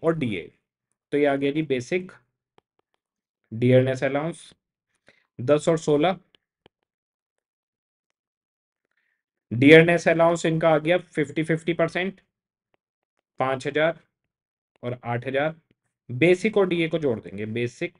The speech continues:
प्लस डीए, ठीक है जी। इसका हो गया पन्द्रह हजार और इसका हो गया सोलह और आठ चौबीस हजार, ठीक है। इसके बाद में और कोई चीज नहीं दी हुई,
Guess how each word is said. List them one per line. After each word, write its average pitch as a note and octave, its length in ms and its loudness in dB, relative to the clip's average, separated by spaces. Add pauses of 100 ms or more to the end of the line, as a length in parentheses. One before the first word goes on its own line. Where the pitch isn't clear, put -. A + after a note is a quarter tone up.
प्लस C3 300 -8 (200)
डीए, E2+ 320 -14 (400)
ठीक G#2 220 -10
है F2 60 -16
जी। E2 160 -20 (840)
इसका C3+ 260 -2
हो D3 120 2
गया D3+ 160 -2
पन्द्रह C#3+ 320 -2
हजार E3 340 -4 (220)
और C3+ 140 -4
इसका B2+ 220 -6
हो A2+ 120 -4
गया C#3+ 280 -8 (400)
सोलह B2+ 180 -2
और B2+ 160 -4
आठ C3+ 160 -6 (100)
चौबीस G#2 320 -8
हजार, - 220 -20 (120)
ठीक - 220 -8
है। - 100 -18 (1300)
इसके E3 260 4
बाद G3 200 4
में G#3+ 120 2
और G3 240 4
कोई G#3 220 6
चीज G#3 200 -4
नहीं F3 200 2
दी D3 100 -2
हुई, G#3 180 -4